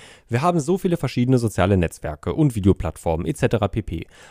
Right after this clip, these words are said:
Und ich frag mich immer so, ne, weil bei manchen Ideen denkt man sich so, hey, das sind voll die guten Ideen, krass, dass die so groß geworden sind und Mark Zuckerberg einfach unfassbar reich geworden ist. Und dann versuche ich darüber nachzudenken, was könnte ich jetzt entwickeln?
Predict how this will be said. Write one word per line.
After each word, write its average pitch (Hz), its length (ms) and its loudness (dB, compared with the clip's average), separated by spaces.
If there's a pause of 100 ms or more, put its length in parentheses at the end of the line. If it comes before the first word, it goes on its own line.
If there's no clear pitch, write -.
(120)
Und 147 140 0
ich - 100 -6
frag - 260 -2
mich 185 140 0
immer 170 220 4
so, 165 380 4
ne, 180 220 6
weil 156 200 8
bei 139 240 4
manchen 156 280 4
Ideen 135 300 4
denkt 139 160 2
man 143 120 2
sich 139 140 -2
so, 139 80 -2
hey, 165 120 4
das 123 100 4
sind 107 100 -6
voll 156 160 0
die 139 80 0
guten 117 220 -2
Ideen, 151 300 2
krass, - 220 -2
dass 123 140 -4
die 110 60 -10
so 104 100 0
groß 156 260 4
geworden 139 320 4
sind 131 160 -2
und 101 60 -2
Mark 110 220 2
Zuckerberg 113 480 2
einfach - 320 -8
unfassbar 147 580 2
reich 120 220 -2
geworden 120 400 2
ist. - 240 -4 (1080)
Und 143 60 2
dann 165 80 8
versuche 208 220 -2
ich 202 80 -2
darüber 160 240 4
nachzudenken, 139 920 2 (160)
was - 460 -2
könnte 156 340 0
ich - 280 -8
jetzt - 340 -2
entwickeln? 110 640 -2